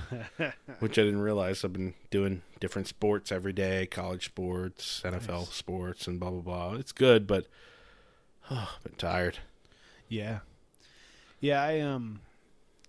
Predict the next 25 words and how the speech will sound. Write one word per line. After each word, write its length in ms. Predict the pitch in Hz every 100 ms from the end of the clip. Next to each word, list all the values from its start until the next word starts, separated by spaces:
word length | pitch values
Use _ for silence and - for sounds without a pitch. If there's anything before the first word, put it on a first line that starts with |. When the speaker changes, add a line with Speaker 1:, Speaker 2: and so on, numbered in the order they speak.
| -
Speaker 1:
so 520 | - 139 123 113 110 - _ _ _ 160
we 100 | 139
got 160 | 143
home 200 | 117 143
on 140 | 135 131
Monday. 640 | 123 123 117 113 113 117 - - - -
Um, 360 | 101 95 95 82
I 80 | 104
went, 300 | 104 107 107 _ _ -
you 120 | 113
know, 80 | 98
back 300 | 101 107 -
to 80 | 123
work 340 | 107 101 - -
on 120 | 101 101
Tuesday. 540 | - 110 - 92 95 - _ _ _ -
I 40 |
was 80 | 95
teaching, 400 | - 101 95 104 - _ _ _ _ -
back, 220 | 98 - - -
you 100 | 104
know, 100 | 87 -
back 160 | 90 87
to 80 |
school. 300 | - - 101